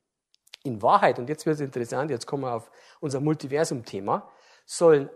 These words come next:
alle nur möglichen Zustände irgendwie parallel nebeneinander existieren. Und in dem Moment, wo eine Beobachtung erfolgt, also wo ich hinschaue,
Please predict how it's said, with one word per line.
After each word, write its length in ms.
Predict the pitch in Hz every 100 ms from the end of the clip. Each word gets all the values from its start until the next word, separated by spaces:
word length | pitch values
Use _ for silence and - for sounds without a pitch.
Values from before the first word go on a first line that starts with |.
| -
alle 540 | 156 254 294 285 277 190
nur 240 | 175 165
möglichen 680 | 147 156 226 240 208 - 180
Zustände 800 | - 247 - - 131 143 175 170 _ _ -
irgendwie 580 | 277 339 269 185 208
parallel 880 | 220 - - 175 156 147 196 269 277 202
nebeneinander 920 | 185 202 202 147 123 127 160 156 156 - _ -
existieren. 720 | 123 - 127 - 123 104 - _ _ _ _ _ _ _ _ - - -
Und 140 | 175
in 160 | 156 135
dem 220 | 247 311
Moment, 600 | 294 208 202 202 143 - -
wo 140 | 143
eine 200 | 156 139
Beobachtung 800 | 139 160 - 240 - - 170 135
erfolgt, 420 | 120 - 147 120
also 200 | 127 131
wo 80 | 131
ich 100 | 120
hinschaue, 500 | 247 320 190 113 107